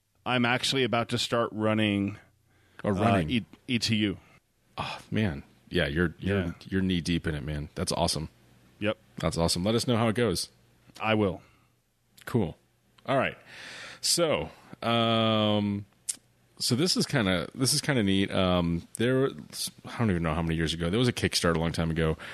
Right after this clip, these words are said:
Speaker 2: for a product called Savage Outfitter, which is a web application for
Speaker 1: Right.
Speaker 2: cr-, creating characters.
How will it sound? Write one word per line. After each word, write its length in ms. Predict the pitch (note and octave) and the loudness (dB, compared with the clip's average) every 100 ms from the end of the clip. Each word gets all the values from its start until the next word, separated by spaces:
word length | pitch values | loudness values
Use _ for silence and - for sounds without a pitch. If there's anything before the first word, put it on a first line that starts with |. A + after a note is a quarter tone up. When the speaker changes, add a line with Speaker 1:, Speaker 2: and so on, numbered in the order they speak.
| - - | -16 -14
Speaker 2:
for 300 | - F#2 E2 | -2 2 2
a 100 | D#2 | 2
product 380 | - F#2 - - | 2 0 0 -2
called 340 | - E2 D#2 | 0 2 2
Savage 340 | - F2+ E2 - | 2 0 0 -2
Outfitter, 540 | E2 D#2 - D2+ - - | -4 -4 -4 -6 -6 -10
which 220 | - - - | -4 -2 0
is 120 | D#2+ | 0
a 80 | D2+ | 0
web 480 | D#2+ G2 G2+ G2+ - - - - | 0 0 0 -2 -4 -10 -20 -12
application 800 | E2+ F2 F#2 - E2+ D2+ - D#2 | -6 -4 -4 -2 -2 0 0 -2
for 460 | C#2+ - E2+ D#2+ D#2 | -4 -2 0 2 2
Speaker 1:
Right. 180 | D#2 F2+ | 0 -2
Speaker 2:
cr-, 160 | - - - | -6 -10 -8
creating 360 | - F2 D#2 | -2 0 0
characters. 560 | D2+ F2 - - - | -2 0 0 -4 -10